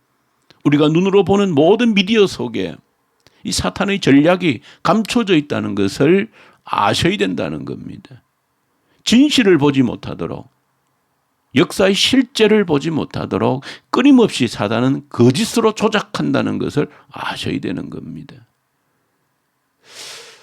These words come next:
저는 한 번씩 어떤 그 생각할 때 이런 생각을 꼭 합니다. 우리가 알고 있는 역사라는 것이,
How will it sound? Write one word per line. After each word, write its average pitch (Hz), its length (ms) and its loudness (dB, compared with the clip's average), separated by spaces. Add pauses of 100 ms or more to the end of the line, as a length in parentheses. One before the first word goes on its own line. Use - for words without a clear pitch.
(1120)
저는 143 220 2
한 113 120 -2
번씩 123 220 0
어떤 104 500 -4 (460)
그 - 160 -10
생각할 92 560 -6
때 - 160 -6
이런 95 360 -4
생각을 95 300 -6
꼭 - 300 -10
합니다. - 340 -12
우리가 110 280 0
알고 104 260 0
있는 101 120 0
역사라는 98 540 -4
것이, 82 540 -10